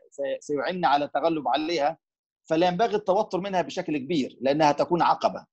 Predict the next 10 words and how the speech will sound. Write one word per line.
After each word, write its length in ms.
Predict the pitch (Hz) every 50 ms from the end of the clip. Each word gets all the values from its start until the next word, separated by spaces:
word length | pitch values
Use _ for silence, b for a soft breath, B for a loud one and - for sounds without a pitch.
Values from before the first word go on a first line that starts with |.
| _ _ -
فبالتالي 640 | 135 127 139 127 - - 190 208 196 180 185 185 - - _ _ _ _ _ _ -
من 380 | 131 139 147 147 147 143 143 143
مقامات 500 | 151 151 - 165 160 175 214 220 - 208
التوكل 520 | 180 - 185 170 180 208 202 - 185 170
على 100 | 165 190
الله 100 | 196 196
سبحانه 260 | 175 180 190 180 175
وتعالى 500 | 165 160 - 147 170 190 190 190 180 -
إن، 180 | 180 180 175 170 170 165 160 - 147
آه، 160 | 147 143 -